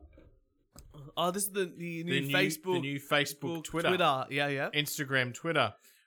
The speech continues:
Speaker 2: We're gonna have to create a We Only Do One Take podcast Threads
Speaker 1: Oh, that, you
Speaker 2: account.
Speaker 1: could be in charge of that. I do enough.
Speaker 2: Uh, so don't find us on Threads, people.
Speaker 1: <laughs>
Speaker 2: For, uh,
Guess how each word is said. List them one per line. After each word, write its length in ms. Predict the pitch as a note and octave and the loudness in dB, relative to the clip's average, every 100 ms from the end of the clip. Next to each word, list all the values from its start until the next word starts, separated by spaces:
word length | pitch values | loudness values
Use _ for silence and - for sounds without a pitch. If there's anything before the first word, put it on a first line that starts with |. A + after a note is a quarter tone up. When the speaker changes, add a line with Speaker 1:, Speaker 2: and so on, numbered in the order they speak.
| _ _ | _ _
Speaker 2:
We're 120 | E3+ D#3 | 0 4
gonna 180 | D3 | 4
have 140 | C3 A#2+ | 2 -4
to 80 | - | -8
create 340 | - A#2+ A#2 | 0 2 2
a 240 | A2+ A2 B2 | 2 0 -4
We 140 | C3 | -4
Only 120 | B2 A2+ | -4 -6
Do 160 | A#2 | -8
One 160 | A2 A2+ | -8 -10
Take 220 | B2 A2+ | -10 -10
podcast 600 | B2+ A#2+ A#2+ G#2+ - - _ | -8 -8 -6 -8 -8 -18 _
Threads 380 | - D3 D3 A2 | -2 2 2 0
Speaker 1:
Oh, 160 | G3+ G3+ | -6 -4
that, 140 | A#3 - | -6 -2
you 60 | |
Speaker 2:
account. 100 | - B3+ | -2 0
Speaker 1:
could 80 | |
be 140 | A3+ F#3 | -2 -4
in 80 | D#3+ | -6
charge 340 | E3 D#3 C#3 | -4 -4 -4
of 80 | D3 | -4
that. 300 | C3+ B2+ F#2 - - - - - - _ _ _ _ _ A#3 | -2 -4 -6 -16 -20 -20 -20 -20 -20 _ _ _ _ _ -8
I 20 | |
do 160 | A3 E3 | -6 -4
enough. 440 | B2+ B2+ - - - _ _ _ _ _ _ - - - - - - | -6 -8 -10 -16 -18 _ _ _ _ _ _ -14 -14 -14 -20 -4 8
Speaker 2:
Uh, 880 | E3 E3 D#3+ D#3+ D#3+ D#3+ D#3+ D#3 D#3 | 10 12 10 8 6 6 4 0 0
so 120 | D#3+ | 2
don't 240 | D3+ D#3 | 4 2
find 200 | - C3+ | 2 0
us 120 | B2 - | 0 -6
on 80 | A2+ | -2
Threads, 260 | C3 B2+ | -2 -2
people. 280 | - A#2 A2+ G3+ G3 G3+ E3 | -2 -2 -2 -6 -6 -10 -10
Speaker 1:
<laughs> 340 | G#3+ _ - | -12 _ -2
Speaker 2:
For, 380 | F3+ F#3+ F3+ | 4 8 10
uh, 40 | F3+ | 8